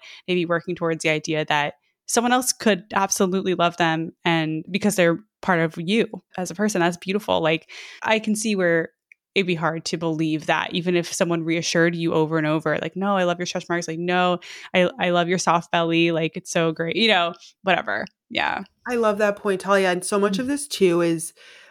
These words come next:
Speaker 2: really building awareness around, like, what happens in your brain. So, like, say you're in bed with a guy, he touches your stomach. For so many women, that's, like, a trigger point.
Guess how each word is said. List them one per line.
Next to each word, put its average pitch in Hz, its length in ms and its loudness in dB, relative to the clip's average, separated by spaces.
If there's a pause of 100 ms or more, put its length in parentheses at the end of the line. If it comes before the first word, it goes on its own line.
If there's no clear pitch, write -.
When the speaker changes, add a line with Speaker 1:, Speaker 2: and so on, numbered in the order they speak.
(140)
Speaker 2:
really 202 520 4
building 180 380 4
awareness 165 480 2
around, 160 320 2
like, 156 160 -2 (240)
what 165 540 2
happens 165 460 0
in 165 100 0
your 160 100 0
brain. 156 320 -4
So, - 140 -6
like, 151 360 -2
say 175 680 2 (340)
you're 170 220 4
in 156 180 2
bed 160 200 2
with 151 160 -2
a 180 60 -4
guy, 220 640 2
he 185 140 -6
touches 165 300 -4
your 156 100 -2
stomach. - 420 -8
For 190 140 0
so 180 180 0
many 165 200 2
women, 151 260 0
that's, 151 200 -2
like, 160 80 -6
a 147 40 -6
trigger - 280 -4
point. - 300 -6